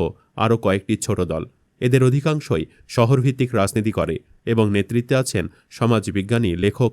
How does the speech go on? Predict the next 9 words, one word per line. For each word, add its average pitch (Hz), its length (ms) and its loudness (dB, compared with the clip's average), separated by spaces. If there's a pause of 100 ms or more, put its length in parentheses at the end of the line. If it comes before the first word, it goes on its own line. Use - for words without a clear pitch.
কিংবা 123 320 0 (260)
সাবেক 110 420 0
ছাত্র - 360 -2
নেতারা। 87 360 0 (340)
যদিও 131 420 2
প্রভাব 117 340 2
সীমিত, 92 340 -2 (460)
তবুও 127 200 6
তারা 117 220 0